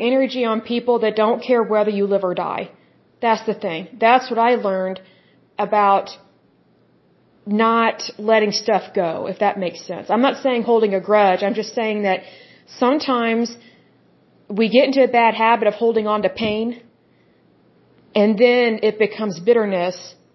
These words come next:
and then it turns into hate, and then it turns into a grudge. That is what is happening in critical race theory. Because it is rooted in hate. It is rooted in bitterness.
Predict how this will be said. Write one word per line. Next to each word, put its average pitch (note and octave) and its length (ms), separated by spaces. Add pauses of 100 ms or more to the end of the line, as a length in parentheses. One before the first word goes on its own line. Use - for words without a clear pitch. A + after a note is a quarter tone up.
(140)
and G3+ 240
then A#3+ 240
it - 120
turns A3 340
into F#3+ 180
hate, G#3+ 400 (480)
and G#3 180
then A3 100
it A3+ 160
turns A3 440 (120)
into G3+ 280
a F3+ 40
grudge. F#3 440 (680)
That A3 320
is D4+ 160
what C4 140
is B3+ 120 (140)
happening G#3+ 360
in G3 120
critical G#3+ 360
race F#3+ 340
theory. - 360 (1600)
Because G#3 300 (100)
it A3+ 60
is G#3 160
rooted A3 540
in F3+ 160
hate. G3 480 (160)
It G#3 180
is F3+ 100
rooted B3+ 460
in F#3+ 240
bitterness. F#3 520